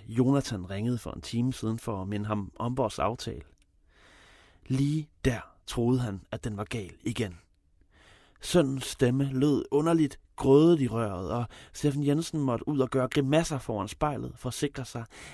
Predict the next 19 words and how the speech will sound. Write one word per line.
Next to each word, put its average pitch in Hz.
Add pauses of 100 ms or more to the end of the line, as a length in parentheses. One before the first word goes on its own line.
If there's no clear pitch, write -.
at 127
ansigtets 135
højre 147
side 143
ikke 143
hang 151
livløst, 156 (280)
ligesom 139
for 117 (100)
to 165
år 98
siden, 117
da 107
han 98
fik - (140)
en 98
blodprop 110 (120)
i 101
hjernen. 101